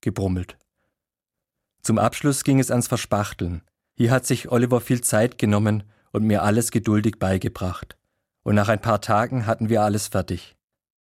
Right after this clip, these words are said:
Es hat perfekt ausgesehen. Alles ist gleichmäßig und schön gewesen. „Siehst du“,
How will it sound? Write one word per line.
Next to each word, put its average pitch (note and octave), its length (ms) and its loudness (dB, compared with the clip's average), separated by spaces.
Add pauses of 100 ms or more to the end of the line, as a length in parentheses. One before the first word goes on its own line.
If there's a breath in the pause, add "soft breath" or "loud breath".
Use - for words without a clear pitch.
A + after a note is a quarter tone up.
Es - 120 -4
hat A2 140 -2
perfekt - 460 -2
ausgesehen. F#2 720 -4 (360)
Alles B2 300 2
ist - 160 -2
gleichmäßig A#2 840 0
und - 140 -4
schön G#2+ 260 2
gewesen. F#2 580 -2 (640)
„Siehst - 400 -2
du“, E3 300 0